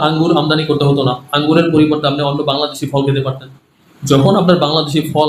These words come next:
আপনি খুঁজে পান না, যখন বাংলাদেশি ফল আপনার হাতে নাগালে নাই অথবা out of market, তখন আপনাকে তো ফল খেতে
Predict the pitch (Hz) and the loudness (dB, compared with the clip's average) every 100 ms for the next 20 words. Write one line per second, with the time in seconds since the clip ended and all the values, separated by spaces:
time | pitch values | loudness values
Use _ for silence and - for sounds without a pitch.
0 | 135 143 - 139 113 131 151 120 - _ | -2 -6 -4 -2 -2 -4 -4 -6 -10 _
1 | _ _ _ - - - 139 156 147 139 | _ _ _ -20 -18 -2 0 0 0 0
2 | 151 147 151 - 147 135 147 135 139 139 | 0 0 0 2 0 0 -2 -2 -2 -2
3 | 135 135 127 147 143 - _ _ _ _ | 0 0 2 -2 -4 -12 _ _ _ _
4 | 139 151 143 151 151 143 156 185 131 - | -4 0 2 0 0 0 0 0 -4 -12
5 | _ _ - 139 147 143 165 175 175 170 | _ _ -14 -10 -8 -8 -6 -6 -2 0
6 | 175 233 233 | 0 -2 -4